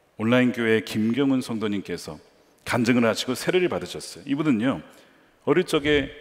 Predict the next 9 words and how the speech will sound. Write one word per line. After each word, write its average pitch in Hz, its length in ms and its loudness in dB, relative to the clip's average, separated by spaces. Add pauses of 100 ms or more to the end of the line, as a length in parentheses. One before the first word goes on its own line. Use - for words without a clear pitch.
(120)
저 123 100 -2
할머님이 120 680 2 (340)
평생 185 320 -4
불교를 135 760 2 (320)
믿으셨고 104 680 -4
부적을 190 460 4
그렇게 101 260 -2
갖고 - 320 -8
다녔답니다. 80 640 -12